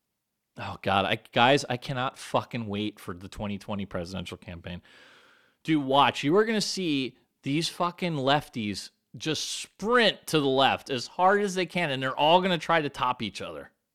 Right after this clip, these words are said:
All of them. I told you that the other day, jokingly saying, like, somebody's gonna say twenty dollar an hour minimum wage, and then Bernie Sanders is gonna say, "No, it should be fifty dollars an hour." And it's gonna be like that on every topic. I cannot wait.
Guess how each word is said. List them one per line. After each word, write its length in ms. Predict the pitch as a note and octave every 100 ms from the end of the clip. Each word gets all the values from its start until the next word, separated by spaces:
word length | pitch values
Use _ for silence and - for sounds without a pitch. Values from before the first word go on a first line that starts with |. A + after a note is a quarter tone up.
| _
All 240 | C3+ C3 B2
of 120 | G2
them. 180 | E2 - _ _ _
I 140 | C#3
told 240 | C#3 F3 D#3
you 80 | D#3
that 160 | D#3+
the 80 | D3+
other 160 | C#3+ C3
day, 180 | C#3
jokingly 560 | A#2 A2+ C#3 C#3+ B2+ B2
saying, 300 | A2 C3+ B2+
like, 200 | B2 A2
somebody's 360 | - D3+ C#3+ C3
gonna 100 | A#2+
say 220 | - B2+
twenty 260 | - C3+
dollar 260 | C#3 C3+ C#3
an 60 | C3
hour 220 | C3 B2+
minimum 280 | C3 B2+ B2
wage, 300 | B2 B2+ A#2
and 100 | A2
then 60 |
Bernie 240 | G#2 A#2+ A2+
Sanders 360 | - A#2+ A2
is 60 | G#2
gonna 120 | A2+
say, 160 | G#2+ A#2
"No, 240 | D#3 F3+
it 80 | D#3+
should 100 | E3+
be 100 | E3
fifty 380 | - F#3+ - D3+
dollars 320 | A#2 A2+ G#2
an 80 | G#2
hour." 300 | F#2+ E2 - _ _ _ _ _ _
And 160 | D#3 E3
it's 100 | -
gonna 160 | G3+
be 160 | F3+ G3
like 220 | G3 F3
that 140 | F3
on 160 | D#3+ C#3+ -
every 280 | C#3+ D3+
topic. 500 | C3+ - G#2+ F2 D2+ -
I 100 | B2
cannot 460 | - B2 A#2 A2+
wait. 340 | G#2 F2+ E2